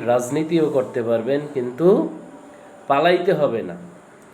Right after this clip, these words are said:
রাসূলুল্লাহ সাল্লাল্লাহু আলাইহি ওয়াসাল্লামের রাজনীতিতে চলে আসেন। বিশ্বের নেতাদের নেতৃত্বের পথ দেখালেন যে মোহাম্মদ,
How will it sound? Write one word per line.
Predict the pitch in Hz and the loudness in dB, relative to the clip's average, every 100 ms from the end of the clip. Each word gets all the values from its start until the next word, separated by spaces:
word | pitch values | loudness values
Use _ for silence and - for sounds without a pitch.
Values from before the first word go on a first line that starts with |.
| - - - - | -20 -20 -12 -2
রাসূলুল্লাহ | 131 127 180 175 151 143 | 0 2 2 4 4 2
সাল্লাল্লাহু | 135 147 131 131 123 143 135 139 | 2 -2 -2 -2 0 -2 0 -2
আলাইহি | 120 143 139 135 | -2 -4 -4 -4
ওয়াসাল্লামের | 135 - 160 170 147 113 - - - - - - | -6 -2 2 4 4 2 -6 -12 -14 -14 -10 0
রাজনীতিতে | 113 120 117 135 135 139 - 120 | 2 2 0 -4 -2 -6 -10 -6
চলে | 127 113 110 | -2 0 0
আসেন। | 101 90 82 - - - - - - - - - - - - - - | -2 -8 -12 -16 -20 -20 -20 -20 -20 -20 -20 -20 -20 -20 -20 -20 -6
বিশ্বের | 110 139 - - 156 147 | 0 0 0 2 4 6
নেতাদের | 139 139 147 143 135 123 | 4 4 2 2 -2 0
নেতৃত্বের | 135 135 - 151 143 - 147 143 139 | -2 -4 -6 -6 -6 -6 -2 0 2
পথ | 139 120 107 | 2 0 -2
দেখালেন | 127 127 135 139 143 135 | -4 0 0 2 2 0
যে | 139 | -2
মোহাম্মদ, | 135 139 143 147 139 131 120 | 0 0 0 -2 -2 -2 -2